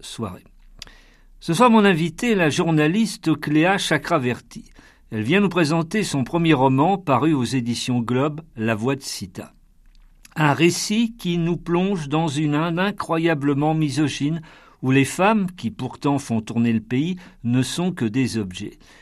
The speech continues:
Une Inde que la romancière connaît fort bien pour y avoir vécu plusieurs années. Pourtant,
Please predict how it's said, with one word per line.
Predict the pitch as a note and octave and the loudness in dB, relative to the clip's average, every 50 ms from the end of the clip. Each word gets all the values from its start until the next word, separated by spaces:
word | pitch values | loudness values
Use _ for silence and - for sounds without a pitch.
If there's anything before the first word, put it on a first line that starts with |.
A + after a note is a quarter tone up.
| - - - - - - | -20 -20 -20 -20 -12 -4
Une | C3 C#3+ D3+ E3 | -2 2 2 4
Inde | F#3+ G#3+ G#3+ A3 G#3+ G3+ F#3 | 4 4 4 2 2 0 0
que | - D3 | 0 0
la | C#3+ C#3+ C#3+ C3 | 2 2 2 2
romancière | B2+ D3+ D3 D3 C#3+ C#3+ C#3 - - F#3 G3 G3+ F#3+ - | 2 2 4 4 4 2 2 0 -2 0 0 0 0 -4
connaît | - D3+ C#3 C3 C#3 C#3 C#3 | -2 -2 0 0 2 0 0
fort | C#3 - - E3 C#3 C#3+ | -2 0 -2 -2 -2 -2
bien | C#3 C#3 D#3 F#3+ G#3 F3+ | -2 -2 0 0 0 -2
pour | - - D#3 C#3+ C#3+ | -4 -4 -2 -2 0
y | D3+ D3 C#3+ | 0 0 0
avoir | C3+ C3+ D3+ C#3+ A#2+ | 0 0 0 -2 -2
vécu | A2+ B2+ B2+ A2+ - F3+ F3+ | -2 -2 -4 -2 -2 -6 -8
plusieurs | F3+ - C#3 A#2+ A#2 C#3+ C#3 A#2+ A2 A2 | -4 -4 -4 -2 0 -2 -2 -2 -4 -6
années. | A2+ G#2 G2 - - - _ _ _ _ _ - _ _ _ | -6 -8 -8 -12 -16 -20 _ _ _ _ _ -20 _ _ _
Pourtant, | - A#2+ G#2+ - - C3+ C3 C#3+ C#3+ | -12 -12 -8 -4 -2 -2 -2 -2 -4